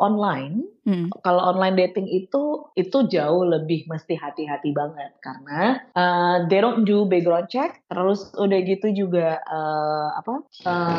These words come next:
Speaker 1: scammers, banyak scammers, eh, fake profile, or they ask for money,
Speaker 2: Yes.
Speaker 1: gitu.
Speaker 2: Hmm.
Speaker 1: Kitanya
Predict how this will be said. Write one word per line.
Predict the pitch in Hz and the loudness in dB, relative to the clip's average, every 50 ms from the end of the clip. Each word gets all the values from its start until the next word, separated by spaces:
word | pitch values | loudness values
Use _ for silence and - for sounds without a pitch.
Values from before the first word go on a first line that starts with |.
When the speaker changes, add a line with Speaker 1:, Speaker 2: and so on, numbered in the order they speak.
| - - - | -4 -6 -4
Speaker 1:
scammers, | - 240 233 233 240 240 247 269 269 - 285 277 - - | -2 0 2 4 4 4 4 4 2 0 -4 -4 -2 0
banyak | 202 170 170 180 185 - | 2 2 2 0 -2 -6
scammers, | - - 202 185 185 190 196 220 254 285 - - - - - - | -8 -6 -4 -4 -2 -2 -2 -2 -2 -2 -6 -10 -18 -20 -12 -4
eh, | - 190 - 185 190 185 190 196 190 - - - | 0 0 2 2 2 2 0 0 -2 -2 -2 -2
fake | 214 220 - - | -2 -2 -2 -2
profile, | 240 247 254 247 247 240 240 247 240 247 262 285 302 311 320 311 - - - 208 | 0 0 0 0 -2 -2 0 2 2 4 4 2 2 0 -2 -6 -10 -8 -2 0
or | 202 208 208 214 214 202 | 2 2 2 2 2 2
they | 196 190 | 0 0
ask | 190 190 196 196 - - | 0 -2 -6 -8 -8 -4
for | 240 233 240 | -2 -2 0
money, | 240 240 233 226 226 226 233 233 226 226 240 254 269 - _ - | 0 0 2 2 4 4 4 4 4 2 2 0 -4 -8 _ -8
Speaker 2:
Yes. | 208 190 170 | -4 -2 -2
Speaker 1:
gitu. | 170 165 151 151 139 139 - - - - | -2 0 0 0 0 -2 -4 -6 -10 -8
Speaker 2:
Hmm. | 185 165 175 175 - - | -8 -6 -6 -8 -4 0
Speaker 1:
Kitanya | - 247 247 254 240 240 254 277 | 0 2 4 4 2 4 4 2